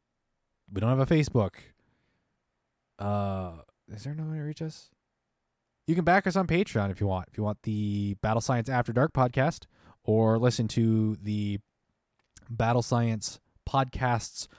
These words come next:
before they come out to everyone on podcast services around the globe, you can back us on Patreon for a dollar or more. Five dollars or more gets you the Patreon producer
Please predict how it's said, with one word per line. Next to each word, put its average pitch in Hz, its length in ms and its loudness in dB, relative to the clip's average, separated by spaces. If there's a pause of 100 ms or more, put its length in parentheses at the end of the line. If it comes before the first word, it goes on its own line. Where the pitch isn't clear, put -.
(200)
before 156 420 4
they 151 100 4
come 147 180 0
out 147 200 0
to - 280 -2
everyone 147 360 2
on 143 80 2
podcast 139 340 0
services 139 420 -2
around 139 220 2
the 135 60 -4
globe, 143 440 6 (260)
you 120 120 -2
can 101 220 -2
back 117 260 -2
us 131 100 -2
on 127 100 2
Patreon 127 380 2
for 117 220 0
a 120 80 -2
dollar 107 340 0
or 113 80 -4
more. 185 340 6 (300)
Five 190 180 2
dollars 151 280 6
or 135 60 4
more 135 200 4
gets 120 240 -2
you 117 60 0
the 107 220 -2
Patreon 107 520 -4
producer 139 520 2